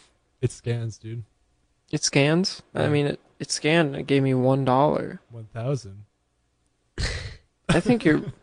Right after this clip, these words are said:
Speaker 1: <laughs>
Speaker 2: okay, are you reading it, like, in the, the, like, Spanish way where the dots are supposed to be the commas?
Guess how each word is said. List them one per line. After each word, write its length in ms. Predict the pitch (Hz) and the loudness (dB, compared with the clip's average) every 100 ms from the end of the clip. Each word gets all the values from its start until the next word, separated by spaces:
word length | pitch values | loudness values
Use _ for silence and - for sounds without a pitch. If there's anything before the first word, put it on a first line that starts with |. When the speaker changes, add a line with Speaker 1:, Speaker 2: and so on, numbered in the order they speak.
| _ | _
Speaker 1:
<laughs> 280 | _ _ - | _ _ 4
Speaker 2:
okay, 280 | 180 151 | 6 6
are 80 | - | 4
you 180 | 175 185 | 4 6
reading 300 | 190 208 214 | 6 8 6
it, 80 | 175 | 6
like, 240 | 170 165 | 4 6
in 100 | 165 | 4
the, 240 | 147 135 - | 6 4 2
the, 80 | - | -2
like, 180 | 143 - | -2 -2
Spanish 480 | - 156 175 180 - | 0 4 4 4 4
way 220 | 185 185 | 4 6
where 100 | 165 | 4
the 160 | 127 | 2
dots 640 | 143 180 - 180 - - - | -2 2 4 4 2 0 2
are 220 | 151 139 | 2 2
supposed 380 | - - 151 - | -2 2 2 2
to 60 | |
be 80 | 147 | -2
the 120 | 139 | 0
commas? 720 | - 156 165 180 185 196 - | 0 2 4 6 6 4 -4